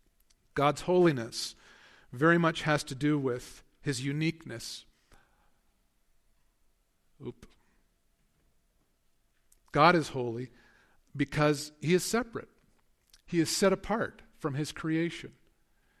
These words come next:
You see, the Christian sees the world very differently from everyone else. We see the sum total of all that is as two. There is the creator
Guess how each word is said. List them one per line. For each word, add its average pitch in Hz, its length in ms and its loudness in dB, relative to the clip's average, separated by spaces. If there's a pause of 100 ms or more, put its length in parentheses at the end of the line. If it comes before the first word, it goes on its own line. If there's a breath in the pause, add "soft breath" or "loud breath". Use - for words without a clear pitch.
(280)
You 156 80 -6
see, 165 100 0
the 160 80 2
Christian 202 400 0
sees 165 300 -2
the 170 80 0
world 170 320 2
very 165 240 2
differently 165 460 -2
from 151 180 -8
everyone 151 340 -2
else. - 320 -8
We 147 100 0
see 165 200 -4
the 143 100 -4
sum 180 320 -2
total 170 380 0
of 117 100 -6
all 147 200 0
that 156 220 -2
is 135 480 -2 (600)
as 131 220 -4
two. 139 380 -6 (840)
There 127 200 2
is 127 160 -2
the 120 80 -10
creator 151 680 -2